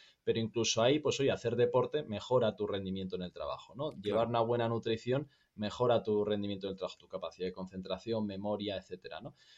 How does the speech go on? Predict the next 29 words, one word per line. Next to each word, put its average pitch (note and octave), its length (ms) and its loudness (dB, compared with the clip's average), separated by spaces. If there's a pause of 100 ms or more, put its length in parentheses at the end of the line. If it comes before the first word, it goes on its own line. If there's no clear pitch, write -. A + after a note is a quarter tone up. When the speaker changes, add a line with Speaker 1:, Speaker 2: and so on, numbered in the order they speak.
(120)
Speaker 1:
Pues A#2 280 2
aquí B2 280 4
es - 140 4
un - 100 0
poco E3+ 240 4
lo A2+ 80 6
mismo, F#2 640 -2
eh, D#2+ 580 -8 (100)
pero A#2+ 380 4 (520)
mucho A2+ 360 -2
más, G#2 340 0
mucho A#2 260 -6
más A2 200 -2
concentrado G#2+ 760 0
y, F#2+ 300 -6
y F#2 100 -10
más F#2 240 -4
de G2 100 -2
alto F#2+ 200 -2
rendimiento. F#2+ 460 -2
Entonces, F#2+ 340 -4
por G#2 160 -2
eso, A2 200 2
desde A2+ 220 4
el G#2 80 2
principio, A2+ 460 0
nosotros A2+ 360 -2
tuvimos A2 380 0
claro A2+ 380 2